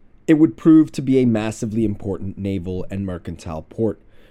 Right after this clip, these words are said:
which allowed the Chocos to control the commerce of the entire Yucatan Peninsula, including the highlands of El Petén in Guatemala. We also mentioned how Potonchan exacted tribute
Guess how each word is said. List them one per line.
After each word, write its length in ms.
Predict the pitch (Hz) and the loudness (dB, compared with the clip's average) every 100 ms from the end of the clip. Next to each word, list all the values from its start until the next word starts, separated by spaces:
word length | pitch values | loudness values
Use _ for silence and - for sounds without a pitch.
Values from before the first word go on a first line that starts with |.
| - | -6
which 200 | 123 123 | -2 0
allowed 380 | 127 117 120 107 | 2 2 2 0
the 80 | |
Chocos 560 | 120 - 107 - 95 90 | -4 -2 -2 -2 -8 -8
to 100 | - | -10
control 480 | - 101 - 104 101 | -8 -10 -4 -2 -2
the 100 | 101 | -6
commerce 580 | - 104 101 92 87 - | -8 -6 -4 -6 -8 -12
of 160 | 110 | -8
the 140 | 113 113 | -2 -2
entire 500 | 104 - 113 113 107 | -4 -6 -4 0 -2
Yucatan 640 | 101 101 - - 87 90 | -4 -8 -10 -10 -10 -10
Peninsula, 600 | - 95 117 - 92 85 - - - - | -8 -6 -6 -6 -10 -10 -14 -20 -10 -4
including 480 | 135 - 156 151 | -2 4 4 4
the 80 | 139 | 0
highlands 460 | 120 107 104 104 98 | -2 0 0 -2 -4
of 120 | 90 | -6
El 120 | 90 | -8
Petén 520 | 87 90 - 113 101 92 - - | -8 -10 -4 -4 -4 -8 -18 -14
in 160 | 92 | -10
Guatemala. 560 | 87 82 82 95 90 80 - - - - - - _ _ _ _ - | -8 -8 -8 -6 -6 -8 -16 -20 -20 -20 -20 -20 _ _ _ _ -2
We 120 | 120 | 2
also 320 | 117 113 - | 4 4 2
mentioned 500 | 113 113 107 - 104 | 0 0 -2 -4 -6
how 140 | 104 110 | -4 -6
Potonchan 760 | - 110 107 101 - 95 98 | -4 -4 -4 -6 -8 -6 -6
exacted 680 | - - - 92 90 - 85 | -8 -10 -8 -8 -8 -12 -14
tribute 460 | - 147 131 104 - | -6 -4 -2 -4 -6